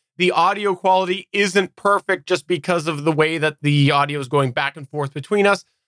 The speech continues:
So essentially, I just used his track mostly as a guideline of where I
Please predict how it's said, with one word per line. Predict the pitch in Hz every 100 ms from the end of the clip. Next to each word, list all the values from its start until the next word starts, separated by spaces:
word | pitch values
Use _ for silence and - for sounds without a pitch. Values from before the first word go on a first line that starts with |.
| -
So | 233
essentially, | 226 302 359 359 302
I |
just | 196 208 147
used | 139 190 214
his | 147 175 175
track | - 139 160 -
mostly | 131 143 - 160
as | 147
a | 123
guideline | 123 110 147 151 170 180 196 _ _ -
of | 147 127
where | 151 165 170
I | 147 143 165 156 147